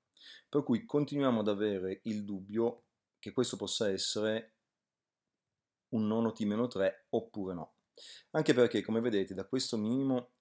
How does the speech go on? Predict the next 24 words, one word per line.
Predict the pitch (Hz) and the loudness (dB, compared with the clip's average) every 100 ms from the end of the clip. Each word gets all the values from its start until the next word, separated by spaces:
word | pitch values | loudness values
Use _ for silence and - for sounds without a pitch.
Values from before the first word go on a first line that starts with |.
| - | -14
a | 98 | -6
questo | 101 87 - - 101 120 _ _ _ _ _ | -4 -2 -4 -6 -6 -8 _ _ _ _ _
sono | - - 110 | -12 -6 0
passate | 131 107 110 | 2 2 0
ventisei | 95 107 101 101 - 92 | -2 -2 -4 -4 -4 -2
barre. | 87 87 87 92 - _ _ _ _ _ _ _ _ | -2 -2 -4 -8 -10 _ _ _ _ _ _ _ _
Per | - 123 | 4 4
cui, | 123 123 95 87 _ _ - _ _ - | 4 -2 0 -2 _ _ -20 _ _ -2
anche | 123 135 | 0 2
se | 104 98 | 0 0
ci | - | -2
sono | 110 107 | 0 0
delle | 101 | -2
piccole | - 120 107 - 107 98 | -4 -6 -8 -4 0 2
anomalie, | 92 107 120 95 90 101 110 - | 0 0 0 0 0 0 -2 -8
ecco, | - 85 - 95 80 _ | -12 -12 -12 -14 -14 _
bisogna | - 90 90 92 104 120 | -20 -20 -14 -6 -2 0
ancora | 110 - 107 | 0 0 0
capire | 101 117 107 107 101 | 0 -2 0 0 0
se | - 92 87 _ _ _ - | 0 -2 -6 _ _ _ -8
alle | 104 104 | -4 -4
quindici | - 127 110 - | 0 0 0 -2
e | 95 | -4
quarantacinque | 104 104 101 117 - 98 95 110 107 104 | -2 -4 -4 -4 -4 -8 -6 -2 -2 -4